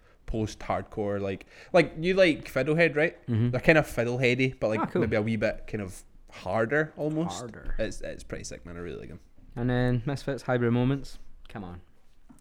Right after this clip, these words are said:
Speaker 2: Classic.
Speaker 1: Bangs.
Speaker 2: Classic. Um,
Speaker 1: And then I put in some pop bangers.
Speaker 2: I was actually about to say, sorry, not to cut you off,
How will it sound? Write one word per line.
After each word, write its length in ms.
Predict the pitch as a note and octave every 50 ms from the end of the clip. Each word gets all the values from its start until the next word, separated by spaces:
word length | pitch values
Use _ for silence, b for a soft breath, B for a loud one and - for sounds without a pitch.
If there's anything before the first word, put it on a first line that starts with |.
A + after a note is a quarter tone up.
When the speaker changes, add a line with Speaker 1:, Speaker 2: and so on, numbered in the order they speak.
| - - - -
Speaker 2:
Classic. 540 | - - A#2+ A#2 A2 G2+ - F2+ D#2+ - -
Speaker 1:
Bangs. 360 | - F2 F#2+ F#2+ F#2+ - - - - - - - - - -
Speaker 2:
Classic. 600 | - A2 G#2 G2 F#2 - - E2 - - - - - b b b b b b b b b b b b b b b - -
Um, 60 | G#2+ G#2
Speaker 1:
And 380 | G2+ G2 G2 F#2+ G2 F#2+ D#3
then 80 | D#3+ D#3
I 60 | C#3+
put 200 | - - F3 D#3+
in 160 | D#3+ D3+ C#3+
some 180 | C3+ - C3+ A#2+
pop 320 | - - E3+ G#3 A3+ -
bangers. 540 | - C#3+ C3 B2+ B2 A#2+ C3+ E3 - - - _ _ _ _ _ -
Speaker 2:
I 60 | C3+
was 100 | B2+ B2+
actually 260 | C3 B2 - C#3 B2
about 80 | A2+ G#2
to 60 | A2 G2
say, 300 | - - A2 F#2+ F#2 F2
sorry, 360 | - - G#2+ E2 E2 D#2+ E2 - - -
not 120 | - A2+ -
to 80 | -
cut 160 | - A#2 G2 F#2+
you 100 | G2 F#2+
off, 180 | F2 - -